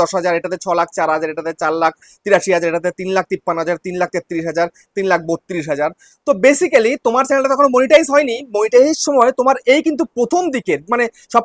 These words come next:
থেকে যে হায়েস্ট ভিউজ যেই ভিডিওগুলোতে হয়েছে সেই ভিডিওগুলোই কিন্তু basically চেক করবে। এই যে ভিডিওগুলো আছে এই ভিডিওগুলোকে YouTube চেক করবে। সেই জন্য তোমরা চেক করে দেখবে যে তোমরা তোমাদের ভিডিওর মধ্যে কোনো খামতি করনি তো, টাইটেল ট্যাগ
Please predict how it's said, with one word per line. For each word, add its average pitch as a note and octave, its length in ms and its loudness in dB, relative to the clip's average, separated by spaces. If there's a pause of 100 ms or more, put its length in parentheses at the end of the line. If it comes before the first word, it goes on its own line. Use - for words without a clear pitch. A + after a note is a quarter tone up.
থেকে C#4+ 200 -6
যে C4+ 60 4 (100)
হায়েস্ট B3 360 2
ভিউজ A#3+ 200 -4 (120)
যেই C4+ 220 2
ভিডিওগুলোতে B3 500 -2
হয়েছে G3+ 320 4 (400)
সেই B3 140 6 (100)
ভিডিওগুলোই A3+ 440 2
কিন্তু C4 140 -10 (100)
basically G#3 380 0 (100)
চেক F#3 120 0 (100)
করবে। D3+ 160 -6 (140)
এই C#4 140 2
যে D4 140 0
ভিডিওগুলো F#3 340 -2 (100)
আছে A#3 160 -4 (400)
এই A3 80 4 (100)
ভিডিওগুলোকে G#3 500 -2
YouTube G3+ 320 -16
চেক G3 120 0 (120)
করবে। D#3+ 200 -2 (380)
সেই A3 180 4
জন্য C4+ 140 2 (100)
তোমরা B3 180 4 (760)
চেক D#4 160 4 (100)
করে C#4+ 140 2 (120)
দেখবে B3 260 2
যে B3+ 120 -10
তোমরা B3 220 -2
তোমাদের B3+ 280 2
ভিডিওর G#3+ 220 -8
মধ্যে A3+ 180 -6
কোনো A#3+ 100 -8 (100)
খামতি F#3 400 -10
করনি A#3 320 -4
তো, C4+ 60 2 (380)
টাইটেল F#3 360 4
ট্যাগ B3 120 4